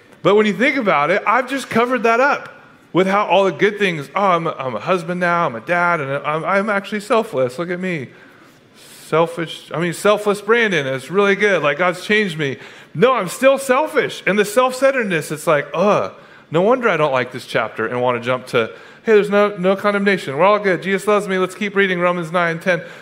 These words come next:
Let's figure that stuff out. Who, God hates what? Uh, let's get distracted by Romans nine." No, no, no. Focus on how evil you are today, and I don't wanna leave you there, because I know some people have been like, "Brandon, you love to talk about sin."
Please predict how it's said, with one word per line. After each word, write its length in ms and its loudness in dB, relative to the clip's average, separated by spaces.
Let's 140 -8
figure 260 2
that 220 0
stuff 260 0
out. 240 0
Who, 280 0
God 220 2
hates 260 -4
what? 320 0
Uh, 260 2
let's 160 -2
get 120 0
distracted 460 -4
by 80 2
Romans 300 0
nine." 260 -2
No, 140 0
no, 100 -2
no. 240 0
Focus 680 0
on 160 2
how 280 0
evil 340 2
you 180 2
are 200 2
today, 600 -2
and 100 2
I 100 0
don't 440 2
wanna 200 4
leave 260 0
you 120 0
there, 380 0
because 260 0
I 80 0
know 160 2
some 200 0
people 160 2
have 100 2
been 80 0
like, 180 0
"Brandon, 240 -2
you 80 -6
love 240 2
to 60 -10
talk 160 -2
about 200 0
sin." 540 -2